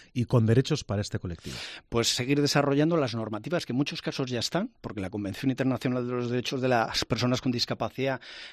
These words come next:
Speaker 2: se promueve en el año dos mil seis. Su desarrollo y el cambio cultural y social que ha generado ha sido espectacular y esto ha promovido cambios de leyes. Esta que comentaba, la Ley de Garantía de Derechos en Cantabria, que tiene otras leyes estatales, ¿no? Pero en Cantabria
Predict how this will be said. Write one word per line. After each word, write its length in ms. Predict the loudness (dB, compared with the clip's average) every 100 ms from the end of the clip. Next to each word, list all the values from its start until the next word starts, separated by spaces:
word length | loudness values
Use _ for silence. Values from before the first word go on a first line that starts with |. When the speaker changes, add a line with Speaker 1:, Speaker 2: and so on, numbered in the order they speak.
| _
Speaker 2:
se 180 | 0 2
promueve 360 | 2 0 4 4
en 60 |
el 60 | 4
año 200 | 4 2
dos 160 | 0 0
mil 160 | 0
seis. 580 | 2 2 0 -2 -8 -10 _ -16 -2
Su 140 | 2
desarrollo 800 | 2 4 4 4 6 6 4 -2 0
y 100 | 2
el 140 | 2
cambio 320 | 0 0 0
cultural 520 | 0 -2 0 0 2 2
y 40 |
social 420 | -2 -4 0 0
que 120 | 0
ha 80 | -4
generado 580 | -2 0 2 2 0 -2 -4
ha 80 | -2
sido 260 | 0 2
espectacular 840 | 0 -4 -8 -10 -10 -6 -6 -6 -8 -10 -6
y 60 |
esto 160 | -2 -2
ha 40 |
promovido 520 | 0 0 0 2 2
cambios 280 | 2 0 0
de 80 | 0
leyes. 360 | 0 0 -4 -2
Esta 300 | -2 -2 -8
que 80 | -8
comentaba, 400 | -8 -4 0 0
la 100 | 0
Ley 140 | 0
de 40 |
Garantía 280 | 0 2 2
de 60 | 2
Derechos 300 | 0 -2 -2
en 100 | 0
Cantabria, 520 | 0 2 4 4 2 -4 -16 -16 -14
que 200 | -8 -6
tiene 220 | -4 -4 -4
otras 220 | -4 -6
leyes 280 | -4 -4 -6
estatales, 580 | -6 4 6 6 2
¿no? 160 | 0 0
Pero 240 | 0 -4 -4
en 100 | -2
Cantabria 640 | -2 -2 -2 2 2